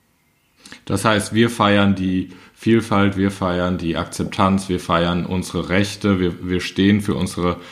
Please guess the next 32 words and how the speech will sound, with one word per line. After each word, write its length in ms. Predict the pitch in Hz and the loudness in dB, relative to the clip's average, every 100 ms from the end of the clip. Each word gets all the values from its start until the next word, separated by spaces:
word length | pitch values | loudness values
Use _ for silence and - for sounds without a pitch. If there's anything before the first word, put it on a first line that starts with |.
| - - | -20 -2
Rechte 460 | 95 95 - 85 98 | 0 0 0 -2 2
ein 440 | 101 101 107 107 - - - | 4 4 2 -2 -6 -20 -6
und 180 | 95 87 | -2 2
wollen 220 | 87 90 | 2 2
das 180 | 87 - | -2 0
damit 400 | 87 101 98 - | 4 4 2 0
quasi 480 | 80 78 82 85 | -2 0 0 -2
zeigen, 640 | - - 87 98 101 110 98 | -2 0 2 4 2 2 0
weil 360 | 80 87 90 90 - - - | 0 0 0 -4 -14 -18 0
C 180 | 92 | 2
S 140 | 87 - | 2 2
D 180 | 95 76 | 2 4
ist 160 | 80 | 2
auf 140 | 76 - | -2 -2
der 100 | 78 | -2
einen 120 | 85 | 0
Seite 220 | 85 - | -2 -2
natürlich 400 | 80 - 82 - | -4 -2 -2 -2
Party, 360 | - 90 95 98 - - | -2 0 2 0 -2 -6
äh, 760 | 78 85 82 82 78 76 - - - _ _ _ - - - | -2 0 0 0 -2 -6 -10 -14 -18 _ _ _ -20 -20 -12
Konfetti 500 | - 87 101 87 92 | -4 -2 0 -2 -2
und 220 | 65 85 | 0 -2
tralala, 580 | - 87 98 104 107 110 - - | -2 0 2 2 2 0 -8 -8
aber 200 | - 87 | 0 2
auf 120 | 85 92 | 2 0
der 80 | |
anderen 260 | 87 87 87 | 0 0 2
Seite 260 | 87 85 87 | 2 0 0
natürlich 540 | 80 - 87 85 - | -2 0 0 0 0
auch, 380 | 82 82 85 - - - - - - | 2 2 0 -6 -18 -20 -20 -14 -4
äh, 300 | 80 78 76 - | -2 0 -2 -4
Themen, 720 | - 104 104 104 98 95 85 | 2 4 6 6 6 6 2